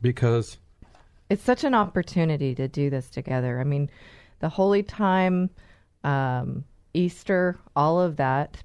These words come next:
Speaker 2: but also amid this opportunity we have in, uh,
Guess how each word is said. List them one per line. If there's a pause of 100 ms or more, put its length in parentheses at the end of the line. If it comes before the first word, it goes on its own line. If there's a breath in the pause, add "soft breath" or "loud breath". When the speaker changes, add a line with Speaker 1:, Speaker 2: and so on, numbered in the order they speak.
(120)
Speaker 2:
but
also
amid
this
opportunity
we
have (160)
in, (120)
uh,